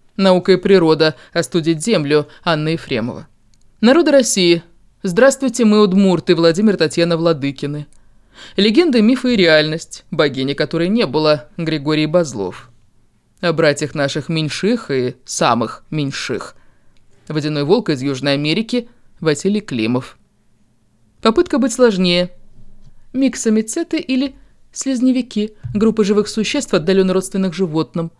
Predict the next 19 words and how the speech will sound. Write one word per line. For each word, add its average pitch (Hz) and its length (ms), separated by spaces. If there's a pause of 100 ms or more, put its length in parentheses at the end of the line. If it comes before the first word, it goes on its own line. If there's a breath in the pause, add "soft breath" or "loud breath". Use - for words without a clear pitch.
(120)
Возможно, 160 420
именно 165 200
они 185 180
стали 190 280
первым 156 380 (160 soft breath)
экспериментом 165 760
природы 175 380
по 202 100
созданию 185 520 (280 loud breath)
многоклеточных 151 720
организмов. 147 800 (260)
Никита 139 380
Борзов. 147 560 (640 soft breath)
Человек. 262 640 (380)
Инфарктом 285 560
можно 214 280
заразиться. 196 720 (1040)
Психологическая 208 760
помощь. 220 480